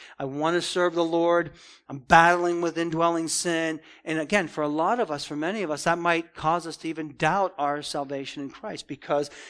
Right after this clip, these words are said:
you know, how can I even be a Christian if I'm always battling in this way? Well, the hope for victory is in, uh, chapter seven, verses twenty-four and twenty-five. Paul says, "Wretched man that I am, who will deliver me from this body of death?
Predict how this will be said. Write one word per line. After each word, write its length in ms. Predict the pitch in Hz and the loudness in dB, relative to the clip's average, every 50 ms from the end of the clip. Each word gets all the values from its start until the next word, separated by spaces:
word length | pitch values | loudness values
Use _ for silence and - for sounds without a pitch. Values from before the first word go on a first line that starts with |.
| - - | -20 -14
you 80 | - 151 | -8 -4
know, 220 | 151 147 151 - - _ _ _ - | -4 -4 -4 -6 -10 _ _ _ -12
how 180 | - - 220 | -2 0 0
can 140 | 208 - 214 | 2 4 4
I 60 | 202 | 4
even 180 | 190 190 180 170 | 4 2 0 0
be 160 | 160 175 165 | 2 2 2
a 40 | 151 | 2
Christian 500 | - - 220 220 214 - - 175 185 143 - - - - - _ - | 0 -2 -2 -2 -2 -2 -2 -4 -4 -4 -6 -14 -20 -20 -20 _ -14
if 120 | 165 - | -2 0
I'm 200 | 175 160 165 165 156 - | 2 2 2 0 2 6
always 440 | 175 175 170 165 165 165 156 143 - - _ _ | 8 8 8 8 6 2 -2 -4 -8 -16 _ _
battling 500 | - 160 156 156 156 156 151 156 156 156 | 4 4 4 4 4 0 -2 -4 -4 -4
in 140 | 147 143 147 | -6 -6 -6
this 220 | 143 139 - - | -8 -8 -10 -8
way? 160 | 147 147 131 127 | -6 -6 -6 -4
Well, 320 | 135 170 185 196 196 190 - - - - - | 2 4 6 6 6 4 -2 -10 -20 -14 -6
the 100 | - 170 | -4 2
hope 240 | 143 190 196 190 - | 4 4 4 4 2
for 80 | 196 170 | -2 -2
victory 460 | 151 196 208 214 208 - 214 208 208 | 2 2 2 2 4 4 4 4 4
is 120 | 190 165 | 4 0
in, 160 | 175 170 156 - _ _ - | -4 -8 -10 -12 _ _ -4
uh, 200 | 147 147 147 147 - - _ - | -2 -2 -2 -2 -4 -12 _ 0
chapter 300 | - 185 170 - 180 160 | 2 2 2 2 -2 -4
seven, 320 | - - 180 170 175 165 | -2 -2 -2 -2 -2 -4
verses 280 | 165 170 156 - 160 139 | -6 -6 -6 -8 -10 -12
twenty-four 560 | - - 175 170 170 160 - - 165 170 165 | -10 -8 -6 -4 -6 -6 -6 -6 -4 -4 -4
and 80 | 156 | -4
twenty-five. 580 | - - 160 156 147 - - 165 165 165 170 170 - - - - - - - | -4 -6 -6 -6 -6 -2 0 2 2 2 2 0 -4 -12 -20 -20 -20 -6 2
Paul 180 | - 170 170 | 4 4 4
says, 240 | 165 - 175 156 143 | 4 0 -4 -4 -4
"Wretched 460 | 139 139 170 180 180 180 - 180 160 | -2 0 2 2 2 2 0 -2 -2
man 320 | 160 160 165 170 180 180 175 | -2 -2 0 0 0 0 0
that 100 | 170 160 | 0 0
I 80 | 156 | 0
am, 280 | 156 165 175 180 185 180 | 0 0 0 0 -2 -2
who 220 | 143 160 180 196 | 0 0 2 2
will 160 | 208 214 214 190 | 2 2 2 2
deliver 360 | 190 180 170 185 196 185 190 | 2 2 2 2 0 0 0
me 120 | 208 202 | -2 -4
from 180 | 190 - 180 170 | -2 -4 -6 -6
this 120 | 165 151 | -6 -6
body 400 | - - 170 175 180 185 185 180 | -2 2 6 6 6 6 4 2
of 140 | 175 156 143 | -2 -4 -2
death? 360 | - 180 185 208 214 - - | 0 2 4 4 2 0 -6